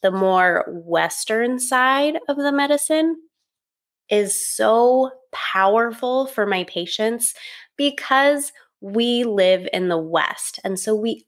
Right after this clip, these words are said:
understand some more of these more Westernized concepts. And it's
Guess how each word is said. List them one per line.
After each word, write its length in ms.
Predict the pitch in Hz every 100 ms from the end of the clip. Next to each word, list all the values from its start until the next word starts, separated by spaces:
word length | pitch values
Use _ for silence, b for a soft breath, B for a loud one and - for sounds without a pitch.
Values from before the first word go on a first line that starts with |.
| -
understand 1120 | 233 254 262 233 214 - - 233 214 170 165
some 280 | 165 196 180
more 420 | 185 196 196 180 -
of 140 | 180 -
these 320 | 180 175 165 B B -
more 320 | 190 185 180 175
Westernized 1000 | 175 180 185 - 190 185 170 175 165 -
concepts. 880 | - 285 330 302 - 170 170 - - B B B B 202
And 140 | 208
it's 220 | 196 -